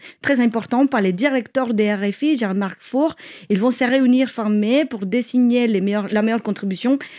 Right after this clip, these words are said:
Les gagnants ou gagnantes de cette année sera connu le quatre juin dans le cadre de la Semaine de l'Amérique latine et des Caraïbes en France, dont la France, euh, dont, dont France Média Monde fait partie,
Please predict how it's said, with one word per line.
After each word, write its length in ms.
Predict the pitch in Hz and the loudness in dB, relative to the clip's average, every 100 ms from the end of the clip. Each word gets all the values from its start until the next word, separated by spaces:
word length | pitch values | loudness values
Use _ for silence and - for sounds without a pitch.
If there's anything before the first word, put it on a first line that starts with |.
| - | 0
Les 140 | 214 | 2
gagnants 280 | 226 233 240 | 4 4 4
ou 40 | |
gagnantes 540 | 202 196 202 269 294 - - | 2 2 4 2 0 -8 -4
de 120 | 185 | -4
cette 260 | - 262 | 0 0
année 220 | 233 214 247 | 0 0 0
sera 240 | 233 185 | -2 -4
connu 320 | - 240 285 | 0 4 6
le 160 | 262 233 - | 6 2 0
quatre 400 | 269 277 - 240 | -2 -2 -2 -2
juin 340 | 220 202 226 269 - - - | 0 0 0 0 -6 -16 -4
dans 120 | 190 | 0
le 100 | 190 | 0
cadre 380 | 196 247 233 202 | 0 0 0 0
de 120 | 196 | 0
la 120 | 202 | 0
Semaine 440 | 196 226 233 254 214 | 0 0 2 2 2
de 80 | |
l'Amérique 340 | 190 196 190 180 | 2 0 -2 -2
latine 400 | 196 - 302 285 | -6 -2 2 2
et 60 | |
des 120 | 185 185 | 2 -2
Caraïbes 440 | 208 196 226 196 | -2 0 0 0
en 100 | 185 | -4
France, 360 | - 247 302 - - - - | -4 0 0 -2 -20 -16 -2
dont 100 | 320 | 2
la 160 | 254 | 2
France, 420 | 214 190 226 - - _ - | -2 -6 -6 -6 -18 _ -6
euh, 60 | |
dont, 140 | 190 202 | -2 0
dont 360 | 170 180 240 | 0 2 2
France 320 | 226 - 240 220 | 2 -4 -2 0
Média 260 | 196 180 | 0 0
Monde 480 | 180 240 226 196 185 | 0 2 2 2 0
fait 240 | 175 - | -2 -4
partie, 540 | 214 180 - - 294 | -2 -4 -8 0 0